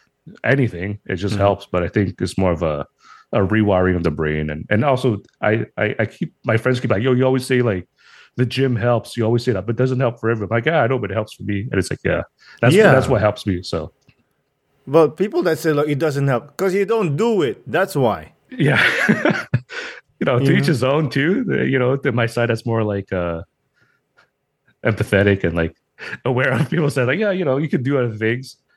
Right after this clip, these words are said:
Speaker 1: But I think for me, just, it just sets the, the day. Like, I think after a good, like, I work out now. I, I started doing, like, consistent since last year. I did Sober October.
Speaker 2: Mm.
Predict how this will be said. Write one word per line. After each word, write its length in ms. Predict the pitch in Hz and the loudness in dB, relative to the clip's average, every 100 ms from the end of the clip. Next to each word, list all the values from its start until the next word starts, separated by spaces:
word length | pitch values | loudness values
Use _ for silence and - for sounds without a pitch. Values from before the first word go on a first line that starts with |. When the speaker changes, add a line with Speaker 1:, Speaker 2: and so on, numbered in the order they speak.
| - | -2
Speaker 1:
But 160 | 123 | 0
I 120 | 120 131 | 0 0
think 320 | 156 123 120 | -2 -2 -2
for 120 | 131 | 0
me, 120 | 131 | 0
just, 300 | 123 113 - | -2 -6 -6
it 60 | 113 | -6
just 240 | 98 - | -6 -6
sets 220 | 117 90 | -4 -4
the, 160 | - 92 - | -4 -6 -4
the 100 | 87 | -2
day. 320 | 82 82 82 | 0 0 0
Like, 240 | 82 - _ - - | -4 -6 _ -8 -2
I 60 | |
think 240 | 113 131 127 | 0 0 2
after 320 | 117 101 117 | 2 2 2
a 60 | 87 | 2
good, 260 | 98 92 | 0 0
like, 140 | 104 98 | 0 2
I 60 | 107 | 2
work 240 | 107 104 | 2 2
out 220 | 107 95 - | 2 0 -2
now. 380 | 101 92 92 - _ _ - - | 0 2 0 -6 _ _ -8 0
I, 160 | 131 139 | 2 2
I 40 | |
started 360 | 131 160 165 139 | 2 2 2 2
doing, 200 | 139 135 | 0 2
like, 180 | 113 - | 2 0
consistent 500 | 110 - 127 135 120 | -6 -2 -2 0 -4
since 280 | 113 104 - | -4 -6 -4
last 260 | 123 117 - | 0 0 0
year. 80 | 110 | -2
I 20 | |
did 240 | 92 90 - | -2 -6 -6
Sober 320 | 113 104 101 | -4 -2 -4
October. 580 | - 92 104 131 170 - _ - | -4 -2 0 2 0 -6 _ -4
Speaker 2:
Mm. 400 | 139 139 117 98 | 0 2 0 -4